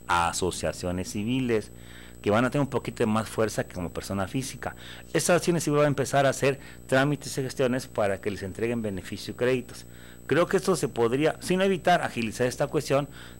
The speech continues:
donde cada autoridad diga, "Bueno, a ti te corresponde tal beneficio o tal circunstancia". Sedatur,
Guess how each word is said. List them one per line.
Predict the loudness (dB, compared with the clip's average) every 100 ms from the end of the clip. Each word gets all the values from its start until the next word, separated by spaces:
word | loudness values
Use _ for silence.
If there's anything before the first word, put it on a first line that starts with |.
| -14 0
donde | 2 2 2
cada | 4 4
autoridad | 4 2 4 4 4
diga, | 2 2 0
"Bueno, | 4 4 4 -2 -12 -16 -14 -6
a | -2
ti | 0 0
te | 0
corresponde | 2 0 0 0 0 0 -6 0
tal | 2 2
beneficio | 2 0 -2 -10 0 0 0 -6 -18 -12
o | -6
tal | -6
circunstancia". | -4 -4 -2 0 2 2 0 0
Sedatur, | 4 6 6 2